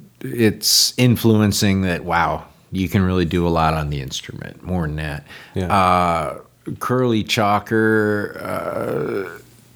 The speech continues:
Speaker 1: is fascinating to me. I don't wanna sound like him, but I love what he does. I like, um,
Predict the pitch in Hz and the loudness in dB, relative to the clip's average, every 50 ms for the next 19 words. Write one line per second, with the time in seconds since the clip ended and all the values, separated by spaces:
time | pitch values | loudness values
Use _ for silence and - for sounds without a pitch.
0 | _ - _ _ _ - _ _ _ - - - - 104 92 82 - - - 110 | _ -20 _ _ _ -20 _ _ _ -20 -14 -8 -6 -4 -4 -4 -4 -2 0 2
1 | 101 98 92 - - 104 98 92 92 85 92 92 92 87 - 98 90 90 90 92 | 2 2 0 0 0 2 2 2 0 0 -2 -4 -6 -6 -6 -6 -4 -4 -2 -2
2 | 90 90 87 85 - _ _ _ _ - - 87 87 85 76 76 69 67 - - | -2 -2 -4 -6 -8 _ _ _ _ -8 -4 -4 -2 -2 -4 -6 -6 -6 -6 -6
3 | - 82 71 71 73 71 69 78 78 - - 73 69 82 82 78 62 57 60 65 | -4 -4 -4 -4 -4 -4 -6 -6 -8 -8 -8 -6 -6 -6 -6 -6 -6 -6 -6 -4
4 | 73 82 90 90 92 90 87 87 82 - - - - - - - - _ _ _ | -2 0 2 4 4 4 4 2 0 -2 -6 -10 -12 -14 -16 -20 -20 _ _ _
5 | _ _ _ _ _ - 85 85 82 80 80 76 80 85 87 85 82 82 85 82 | _ _ _ _ _ -2 0 0 2 0 0 0 0 2 2 4 4 2 2 0
6 | 76 - - - - - - - - - - - - - - - - - - - | 0 -2 -4 -6 -6 -8 -12 -16 -20 -20 -20 -20 -20 -20 -20 -20 -20 -20 -20 -20
7 | - _ _ - - - 82 85 82 82 82 82 82 82 - - 90 85 82 82 | -20 _ _ -10 -4 -2 0 2 2 2 0 0 -2 -4 -6 -6 -4 -2 -2 -2
8 | 80 80 78 78 76 73 73 71 73 73 | -2 -2 -4 -4 -4 -4 -6 -6 -8 -10